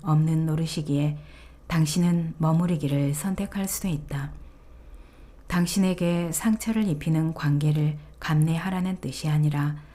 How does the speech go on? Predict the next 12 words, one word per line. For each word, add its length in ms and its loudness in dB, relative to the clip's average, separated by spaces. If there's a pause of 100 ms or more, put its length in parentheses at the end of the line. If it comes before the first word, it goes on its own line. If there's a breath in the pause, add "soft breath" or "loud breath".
(420 loud breath)
상대에게 840 2
화가 320 -4
나고 480 -2 (220)
실망한 480 0
부분을 460 2 (420 loud breath)
말하는 400 2
것은 500 0 (460 loud breath)
전혀 320 4
문제가 540 0
되지 580 0
않는다는 640 2
뜻이다. 480 -6